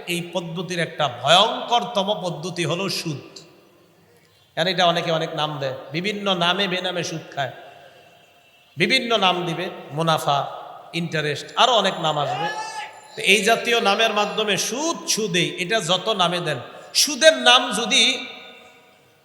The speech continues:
কোনো কারণে যদি সুদের নাম দিয়ে দেন যে আল্লামা সুদ, কোনো কারণে যদি সুদের নাম এরকম ভালো দেন, মুনাফা তো একটা সুন্দর শব্দ, ইন্টারেস্ট সুন্দর শব্দ, সুদের সাথে যত ভালো জিনিসে আপনি লাগান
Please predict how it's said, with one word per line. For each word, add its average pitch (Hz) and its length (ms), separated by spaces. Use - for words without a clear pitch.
কোনো 247 260
কারণে 262 400
যদি 262 220
সুদের 233 440
নাম 233 260
দিয়ে 233 200
দেন 226 180
যে 202 400
আল্লামা 214 520
সুদ, 160 360
কোনো 180 180
কারণে 226 360
যদি 240 220
সুদের 220 340
নাম 247 220
এরকম 233 320
ভালো 196 240
দেন, 190 160
মুনাফা 254 360
তো 262 100
একটা 254 180
সুন্দর 208 380
শব্দ, 151 360
ইন্টারেস্ট 233 500
সুন্দর 226 360
শব্দ, 151 380
সুদের 320 420
সাথে 269 340
যত 226 340
ভালো 208 380
জিনিসে 226 400
আপনি 190 280
লাগান 151 380